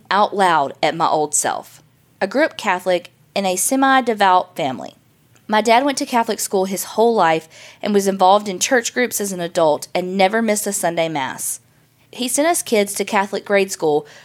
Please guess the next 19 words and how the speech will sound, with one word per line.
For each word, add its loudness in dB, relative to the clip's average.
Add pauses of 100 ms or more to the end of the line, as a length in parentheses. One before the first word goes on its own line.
(120)
where 0
we 4
had 0
to -4
go 0
to 2
church -2
twice 0
during -2
the 0
week -4
and -4
again 0
on -4
the -8
weekends -6
as -8
a -12
family. -8